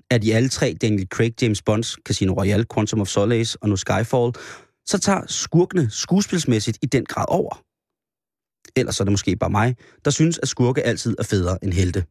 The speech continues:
Det føles som om, at der er alt for mange historiske Bond-traditioner og historier, der skal forklares,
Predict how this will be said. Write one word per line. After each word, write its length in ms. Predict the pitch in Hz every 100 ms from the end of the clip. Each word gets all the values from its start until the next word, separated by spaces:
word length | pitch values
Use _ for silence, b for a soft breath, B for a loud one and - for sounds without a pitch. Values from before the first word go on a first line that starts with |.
| _ _ _ - B B B -
Det 100 | 147
føles 240 | 165 180
som 140 | 131
om, 140 | 120 120
at 120 | 120
der 60 | 110
er 60 | 98
alt 160 | 127 -
for 60 |
mange 240 | 117 101 123
historiske 460 | 110 - 113 123
Bond-traditioner 760 | - 113 143 - 135 123 117 113
og 140 | -
historier, 480 | 104 98 160 135 139 123 -
der 60 |
skal 180 | 104 95
forklares, 540 | 101 - 147 139 -